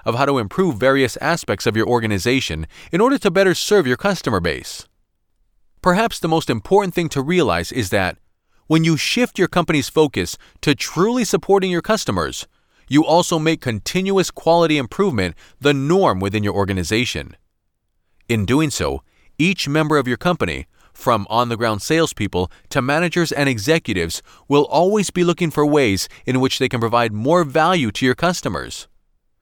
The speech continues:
In turn, said customers will be more likely to come to you when they're in need of the services you provide.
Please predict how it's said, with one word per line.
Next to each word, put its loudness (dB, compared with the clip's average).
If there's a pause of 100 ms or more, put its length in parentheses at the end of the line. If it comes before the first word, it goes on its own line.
(220)
In -2
turn, -2 (260)
said 0
customers -2 (180)
will 4
be 4
more 2
likely 0
to -4
come -2
to -4
you 0 (180)
when 2
they're 4
in 0
need 0
of -4
the 0
services 0
you 0
provide. -2